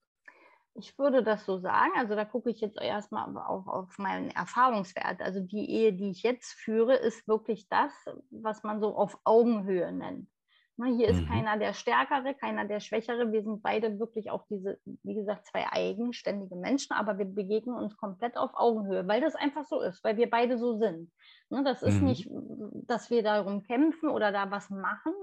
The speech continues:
Speaker 1: sondern wir
Speaker 2: Mhm.
Speaker 1: sind so beide wirklich auf Augenhöhe. Und das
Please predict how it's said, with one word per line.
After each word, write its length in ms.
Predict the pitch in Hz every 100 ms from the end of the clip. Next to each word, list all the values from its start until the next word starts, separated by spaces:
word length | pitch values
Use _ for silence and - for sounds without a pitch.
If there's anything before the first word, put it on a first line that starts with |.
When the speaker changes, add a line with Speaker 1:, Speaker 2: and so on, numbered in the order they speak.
| 330
Speaker 1:
sondern 340 | 214 226 220 214 _ _ _ _
wir 160 | 214 214
Speaker 2:
Mhm. 20 |
Speaker 1:
sind 260 | 247 247 - _
so 240 | 180 165 170
beide 440 | 170 165 - - _
wirklich 560 | - 196 185 185 165 -
auf 160 | 175
Augenhöhe. 640 | - - - 180 185 - -
Und 280 | - 185
das 300 | 202 240 -